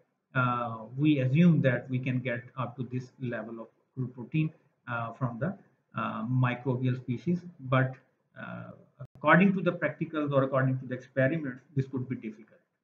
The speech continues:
So when we talk about the dairy cows, the upper limit is one percent of the diet. We can go for feeding urea in the diet of dairy animals, but it should not be more than one percent of the diet. Almost the same level is for,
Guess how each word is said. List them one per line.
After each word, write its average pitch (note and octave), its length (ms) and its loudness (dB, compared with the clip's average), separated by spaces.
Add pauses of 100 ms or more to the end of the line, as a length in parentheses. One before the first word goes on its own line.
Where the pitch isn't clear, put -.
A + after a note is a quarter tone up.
(1200)
So F#3 80 4
when G3+ 120 10
we G#3+ 80 10
talk G3 220 8
about F#3 260 8
the E3+ 100 6
dairy F3 300 6
cows, C#3+ 320 6
the D#3+ 80 4
upper D3+ 200 4
limit D3 280 2
is D#3+ 120 2
one C#3+ 260 4
percent C3+ 340 -2
of A#2+ 140 -4
the B2+ 80 -12
diet. G#2+ 260 -12 (320)
We C3 160 -12
can D#3 300 0
go D#3 120 0
for D3+ 260 2
feeding D3 340 0 (320)
urea D#3 640 6
in D3 100 2
the C#3+ 80 6
diet C3 320 4
of C3+ 160 -8
dairy C#3 320 0 (100)
animals, C3+ 460 2
but C3 160 2
it C3+ 140 0
should C#3 180 -4
not D3 260 2
be D#3 80 -2
more B2+ 360 2
than B2+ 180 -2
one A#2+ 240 -14
percent A2+ 320 -20
of G#2+ 160 -14
the A#2 140 -20
diet. A2+ 160 -18 (100)
Almost D3+ 380 0
the C#3+ 80 -2
same E3 320 2
level C3+ 280 4
is C3+ 140 4
for, B2 240 -2